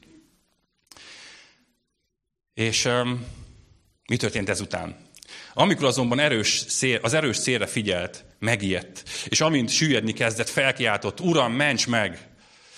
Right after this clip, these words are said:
Jézus pedig azonnal kinyújtotta a kezét, megragadta őt, és ezt mondta neki, "Kicsiny hitű, miért kételkedtél?"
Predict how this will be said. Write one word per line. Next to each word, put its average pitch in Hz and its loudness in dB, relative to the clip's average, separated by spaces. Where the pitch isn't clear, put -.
Jézus 120 2
pedig 107 -4
azonnal 107 0
kinyújtotta 101 -2
a 87 -4
kezét, 107 -2
megragadta 104 0
őt, 101 -4
és - -4
ezt 107 -2
mondta 95 -4
neki, 92 -6
"Kicsiny 113 -2
hitű, 98 -8
miért 110 -4
kételkedtél?" - -12